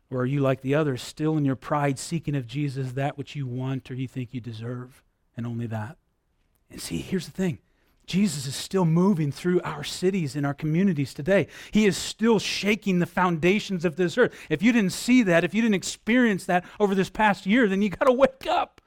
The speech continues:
He is shaking the world.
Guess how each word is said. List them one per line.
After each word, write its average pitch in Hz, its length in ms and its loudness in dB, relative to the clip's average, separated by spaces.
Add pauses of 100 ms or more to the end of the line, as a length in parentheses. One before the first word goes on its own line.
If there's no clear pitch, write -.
(680)
He 277 200 8
is 226 120 4
shaking 190 880 0 (100)
the 233 100 2
world. 226 720 4